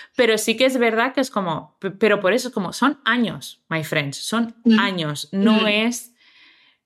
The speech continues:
Speaker 1: no es, venga, tres meses. Y tengo otra pareja, ¿no?
Speaker 2: Mm.
Speaker 1: Que, que el que fue infiel está como, "Jolín, ¿cómo puede ser que sigues ahí?", ¿no? A,
Speaker 2: Mm.
Speaker 1: a la persona a, a que ha sido traicionada y es como,
Speaker 2: Mm.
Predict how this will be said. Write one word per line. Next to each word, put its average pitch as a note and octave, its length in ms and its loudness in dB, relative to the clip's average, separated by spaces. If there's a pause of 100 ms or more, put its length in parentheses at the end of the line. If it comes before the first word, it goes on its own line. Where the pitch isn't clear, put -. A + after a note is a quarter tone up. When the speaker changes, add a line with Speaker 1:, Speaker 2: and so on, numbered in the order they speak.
(120)
Speaker 1:
no A3 340 2
es, G#3 220 0
venga, G#3+ 280 2
tres G3+ 220 0
meses. G3 720 0 (160)
Y - 60 2
tengo G#3 160 2
otra A3+ 220 0
pareja, G#3 360 0
¿no? G3 160 2
Speaker 2:
Mm. A3+ 60 6
Speaker 1:
Que, G3+ 300 0
que E3+ 340 0
el F3 240 2
que E3+ 100 -4
fue F3+ 220 -2
infiel A3 400 0
está A3 220 -2
como, F#3 180 -4
"Jolín, G#3+ 460 2
¿cómo G#3 260 0
puede A3+ 140 0
ser A3 220 -2
que A#3+ 100 -2
sigues A3 380 -2
ahí?", D#3+ 400 -4 (460)
¿no? B3+ 340 -2 (340)
A, A#3+ 80 0
Speaker 2:
Mm. A3+ 120 2 (120)
Speaker 1:
a F#3+ 60 4
la F#3+ 140 0
persona G3 500 0
a, F#3+ 420 -4
a F3 320 -2
que F#3 100 -4
ha F3 80 0
sido G3 240 0
traicionada F#3 600 0
y G3+ 80 0
es A3 100 2
como, G#3 340 2
Speaker 2:
Mm. G3 240 -2